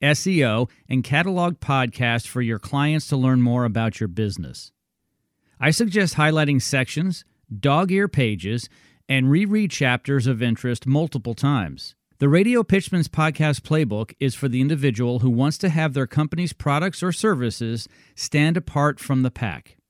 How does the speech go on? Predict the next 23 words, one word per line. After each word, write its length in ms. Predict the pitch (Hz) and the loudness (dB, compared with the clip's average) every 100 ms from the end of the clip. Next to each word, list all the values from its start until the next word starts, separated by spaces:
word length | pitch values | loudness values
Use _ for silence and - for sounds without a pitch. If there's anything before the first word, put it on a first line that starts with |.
| _ _ _ 143 | _ _ _ 0
Also, 300 | 170 - 143 | 2 2 2
to 60 | |
use 240 | 135 160 143 | 4 4 4
a 80 | |
winning 260 | 139 156 208 | 4 2 2
formula 580 | 185 165 151 135 127 131 - _ | 0 0 0 0 0 -4 -8 _
to 120 | - | -4
give 160 | 131 151 | 0 0
the 80 | 156 | -2
credibility 640 | - 170 147 131 123 117 | 0 0 0 0 0 0
your 180 | 120 151 | 0 0
company 480 | - 165 165 151 139 | 0 0 0 2 4
needs 340 | 131 147 151 | 4 2 0
to 140 | - 123 | -6 -6
stand 400 | - 151 175 165 | -2 2 2 2
out 260 | 139 127 143 | 2 0 0
in 140 | 127 | 0
the 60 | 123 | 0
busy 360 | 107 170 175 | 0 2 2
world 360 | 165 139 135 131 | 2 2 2 0
of 140 | 110 | -2
digital 340 | 123 117 123 120 | 0 0 0 2
marketing. 540 | 117 104 - 80 64 | 0 0 -6 -12 -14